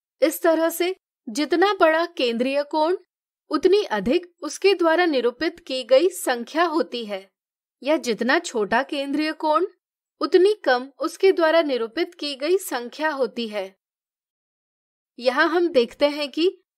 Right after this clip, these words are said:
सबसे छोटा केंद्रीय कोण बीस डिग्री है, जो बाघों की संख्या को निरूपित करता है। हम कह सकते हैं कि चिड़ियाघर में बाघों की संख्या सबसे कम है।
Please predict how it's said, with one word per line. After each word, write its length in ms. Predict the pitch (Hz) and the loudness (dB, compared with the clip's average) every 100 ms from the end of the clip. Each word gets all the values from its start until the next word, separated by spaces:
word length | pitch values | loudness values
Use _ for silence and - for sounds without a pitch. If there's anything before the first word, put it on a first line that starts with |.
| _ | _
सबसे 360 | - 339 - 403 | -4 -2 -2 -4
छोटा 480 | - 302 220 269 330 | -2 0 2 2 0
केंद्रीय 540 | 339 294 285 302 330 | -2 -4 -2 -2 -2
कोण 380 | 349 339 285 320 427 _ 214 | -4 -2 -2 -2 -4 _ -8
बीस 380 | 196 247 285 - | -6 -6 -6 -6
डिग्री 320 | 277 294 320 | -4 -2 -2
है, 240 | 285 330 392 _ _ _ | -2 -4 -6 _ _ _
जो 420 | 233 254 311 - _ - | -2 2 2 0 _ -2
बाघों 460 | 196 214 202 269 | 4 4 4 2
की 200 | 370 403 392 | 2 2 0
संख्या 460 | 269 233 226 262 | -4 -6 -2 -2
को 340 | 254 311 427 - | -2 -4 -6 -8
निरूपित 480 | 233 233 247 339 359 | -6 -2 -2 -2 -2
करता 400 | 320 269 - 214 | 0 0 0 -2
है। 280 | 208 190 196 _ _ _ _ - | -2 -8 -12 _ _ _ _ -6
हम 160 | 285 | -2
कह 200 | 320 330 | 0 0
सकते 380 | 320 339 339 320 | 0 -4 -4 -6
हैं 200 | 311 320 | -4 -6
कि 300 | - 302 381 _ _ - | -6 -4 -4 _ _ -8
चिड़ियाघर 600 | 294 254 247 269 294 392 | -2 2 2 2 2 0
में 240 | 381 247 294 _ _ - | 2 -2 -6 _ _ 0
बाघों 440 | 233 226 226 339 | 4 4 4 0
की 160 | 370 403 | 2 0
संख्या 540 | - 233 214 220 262 - | -2 -6 -6 -6 -8 -8
सबसे 460 | - - 320 - 427 - | -8 -2 -2 -2 -6 -6
कम 260 | - 240 311 | -2 0 0
है। 280 | 254 202 | -2 -6